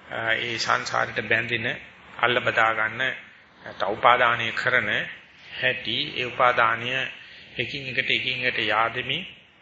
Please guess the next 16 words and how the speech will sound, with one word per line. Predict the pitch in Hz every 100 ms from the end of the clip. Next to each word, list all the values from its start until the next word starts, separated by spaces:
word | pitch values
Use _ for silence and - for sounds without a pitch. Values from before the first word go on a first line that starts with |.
| -
ඒ | - 123
වටවලල්ලේ | 113 120 135 123 120 117 113
යෑමක්, | 110 110 127 -
සංසාර | - 127 123 123 120
ව-, | 110 117 -
චක්‍රයේ | - - - 127 107 143 - - - -
වටේ | - 120 - 135 127
කරකැවීමක් | 117 120 123 117 113 113 131 - - - -
සිදුවීමත්, | - 135 123 139 117 107 117 151 - - - - - - -
ඒ | - 135
සිදුවීම | - 139 139 170 170 165 160 156
පිළිබඳව | 156 139 147 143 139 139 139 127
යථාබෝධය | 107 - 135 147 147 139 135 135
ඇති | 120 123
කර | 131 120
ගැනීමෙන් | 113 117 139 143 101